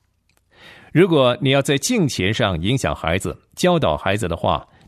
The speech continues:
你绝对不能说，“我太忙了”，又或者说，“我根本没有兴趣”。要知道，你应该对于你的孩子有兴趣的各样事情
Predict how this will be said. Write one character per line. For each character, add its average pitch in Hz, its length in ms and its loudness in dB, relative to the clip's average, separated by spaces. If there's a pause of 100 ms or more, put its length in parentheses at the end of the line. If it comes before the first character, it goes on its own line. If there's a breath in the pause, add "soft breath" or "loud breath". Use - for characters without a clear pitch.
你 95 160 -2
绝 117 160 -2
对 135 100 -2
不 135 120 -2
能 98 140 -2
说 117 300 -2 (300)
，“我 92 120 0
太 143 260 -2
忙 76 240 -2
了”， 95 160 -6 (580)
又 131 100 0
或 139 120 -2
者 117 100 0
说 113 300 0
，“我 101 180 0
根 180 220 0
本 101 100 0
没 110 120 0
有 85 100 0
兴 82 200 -4
趣”。 76 240 -8 (840)
要 104 140 0
知 104 100 -6
道， 80 260 0 (380 loud breath)
你 127 200 2
应 160 60 2
该 156 180 2
对 196 200 2
于 110 200 0
你 104 120 0
的 101 120 0
孩 92 240 -2
子 87 280 -4 (100)
有 101 180 0
兴 165 260 0
趣 120 140 -2
的 98 140 0
各 220 260 0
样 117 160 0
事 101 160 -2
情 80 320 -6